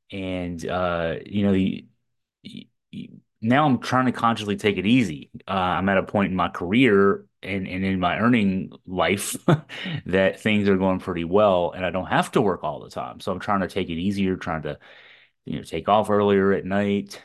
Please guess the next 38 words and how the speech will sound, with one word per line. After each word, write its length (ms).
take 220
some 460
weekend 500
time 320
off, 480
which 320
is, 260
you 100
know, 100
for, 240
for 160
many 180
years 380
with 100
Augusta 340
Free 180
Press, 500
I 60
would 140
work 300
seven 320
days 240
a 60
week, 360
uh, 320
many 300
hours 240
a 80
day. 320
Uh, 520
and, 340
and 240
even 280
on 120
Christmas 380
Day, 340
Thanksgiving, 560
birthday, 640